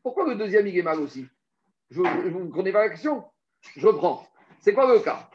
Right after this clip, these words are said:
On a le premier couple. C'est Seir Hachem, Seir Azazel. Le Seir Azazel, il meurt. Rav, il te dit, le Seir Hachem, il est dans la course. Il a un petit défaut, on va lui arranger.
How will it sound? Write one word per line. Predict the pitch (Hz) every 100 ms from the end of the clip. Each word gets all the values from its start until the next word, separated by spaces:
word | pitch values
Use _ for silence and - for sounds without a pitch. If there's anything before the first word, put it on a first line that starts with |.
| -
On | 175
a | 220
le |
premier | - 254 247
couple. | 151 - _ _ _ _ - -
C'est | 202
Seir | 214 202
Hachem, | 196 233 233
Seir | 220 202
Azazel. | 185 180 139 - -
Le | 147
Seir | 151 185
Azazel, | 190 185 196 226
il | 214
meurt. | 180 - - _ - 139
Rav, | 202
il | 226
te | 208
dit, | 220
le | 254 220
Seir | 233 233 208
Hachem, | 190 226 254 226 220
il | 220 220
est | 240
dans | 226
la | 208
course. | 196 180 - _
Il | 202 214
a |
un | 220
petit | 165 196
défaut, | 196 208
on | 247
va | 190
lui | 190
arranger. | 170 160 127 -